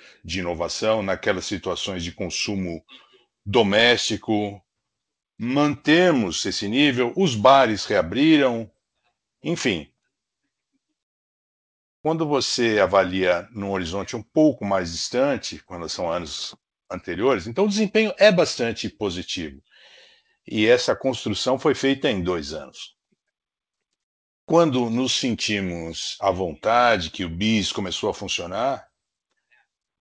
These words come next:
aí voltamos a focar no mercado de nabs. Aí a gente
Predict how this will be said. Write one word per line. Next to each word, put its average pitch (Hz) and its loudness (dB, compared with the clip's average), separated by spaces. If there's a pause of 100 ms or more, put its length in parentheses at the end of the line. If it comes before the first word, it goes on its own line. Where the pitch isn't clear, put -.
(200)
aí 123 2
voltamos 135 -2 (180)
a 127 4
focar 117 4
no 117 -2
mercado 110 2
de 107 -4
nabs. 90 -2 (2250)
Aí 90 -6
a 90 2
gente 85 -6